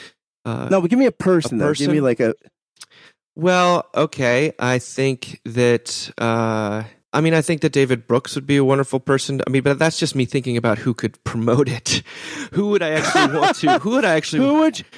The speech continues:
Speaker 2: who would, if, if you said, if they said to you, "I read this and it was so meaningful," who would the face be in that, that would be, like, your biggest, like, wildest dream?
Speaker 1: I would love for, like, Russell Brand to read it.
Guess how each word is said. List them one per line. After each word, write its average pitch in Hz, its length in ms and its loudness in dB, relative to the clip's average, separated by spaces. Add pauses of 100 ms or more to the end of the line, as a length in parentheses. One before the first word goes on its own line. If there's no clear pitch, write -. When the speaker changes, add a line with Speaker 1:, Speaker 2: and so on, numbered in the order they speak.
Speaker 2:
who 277 220 4
would, 311 100 2
if, - 260 -2
if 170 340 -2
you 202 220 0
said, 170 400 2
if 143 120 -2
they 151 140 0
said 139 260 -4
to 135 100 -4
you, 117 60 -2 (280)
"I 127 80 0
read 139 380 2
this 110 260 -4
and 131 120 -2
it 135 40 0
was 131 160 0
so 147 280 0
meaningful," 135 640 0 (180)
who 202 140 4
would 208 140 2
the 185 80 0
face 160 320 0
be 123 220 0
in 95 100 -2
that, 92 180 -4
that 120 140 0
would 120 160 -2
be, 127 100 2
like, 110 260 2
your 120 140 0
biggest, 113 480 -2
like, 101 180 0
wildest 101 440 0
dream? 90 240 -6 (160)
Speaker 1:
I 247 60 2
would 220 120 2
love 131 240 2
for, 113 180 0
like, 107 200 0
Russell 110 340 0
Brand 107 480 -4 (280)
to 123 260 -4
read 123 240 0
it. 143 180 -2